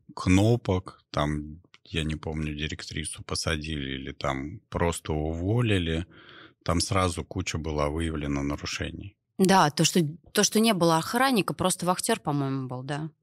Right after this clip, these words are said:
Speaker 2: Но и то он г-, среагировал, он
Speaker 1: Нет, там все среагировали хорошо. Его увидели ещё на подходе к школе, шум, директор нажала тревожную кнопку, дети попрятались по классам, его как-то пытались остановить. То есть там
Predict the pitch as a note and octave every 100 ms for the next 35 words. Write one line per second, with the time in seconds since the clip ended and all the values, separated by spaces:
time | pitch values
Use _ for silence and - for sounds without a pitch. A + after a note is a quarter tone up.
0 | _ _ _ - F3+ F3+ B3 C#4 A#3 E3
1 | E3 E3+ - - F#3 F3+ E3 A3 A3 D#3+
2 | C#3 B2+ - C#3+ D3+ C#3+ G2+ - G2+ C#3+
3 | C#3 - B2 A#2 B2+ A#2 G2+ G2+ G#2+ A2
4 | - F#2+ F2 G#2+ G#2+ A2+ G2 F2 F2+ -
5 | F2 E2+ F#2 F#2 - F#2 D2+ D2 - -
6 | C3+ D3 B2 F#2 - - C#3 D3 C#3 -
7 | - - - - G2+ G#2 G2+ - E2+ F2
8 | F2 G#2 F#2+ D#2+ D2+ F2+ E2+ E2 D#2 D#2+
9 | - G#2+ C#3 C#3+ - F2 D#2+ F#2+ F2+ -
10 | - D#2+ - E2+ - C#2 C#2 - D#2 -
11 | G2 C3+ - G2+ E2+ E2+ F2+ F2 F2 -
12 | - - - E2+ D2 - D#2+ - F2+ F2
13 | F2 A2+ B2 - F2+ - G#2 G2